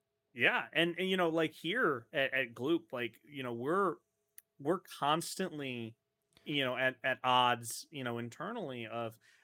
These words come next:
when the right person comes along to bring in, you know, as a, as an employee, like, how, like, what sort of processes do we need to have in place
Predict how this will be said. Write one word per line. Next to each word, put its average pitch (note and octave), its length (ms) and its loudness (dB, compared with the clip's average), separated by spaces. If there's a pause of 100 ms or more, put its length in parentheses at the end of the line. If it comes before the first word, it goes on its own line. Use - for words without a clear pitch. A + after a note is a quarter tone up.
(140)
when F3 640 2 (260)
the C3 220 -4 (400)
right C#3+ 340 2
person D3 480 -4
comes C3+ 240 -8
along A#2+ 380 -4
to A#2+ 100 -6
bring B2 360 -4
in, A#2 360 -4
you A#2 140 -8
know, A2+ 160 -4
as A2 160 -6
a, A2 120 -8
as A#2 160 -4
an A2 80 -12
employee, C3+ 520 -6
like, A2 180 -4 (300)
how, D#3+ 500 6
like, C#3 240 -2 (140)
what C3+ 480 4
sort E3+ 380 -2
of C#3 200 -6
processes B2 840 -2
do A2+ 120 -8
we A2+ 200 -6
need D3+ 200 -4
to C3+ 100 -4
have A#2+ 280 -2
in A2+ 120 -10
place D3 600 -2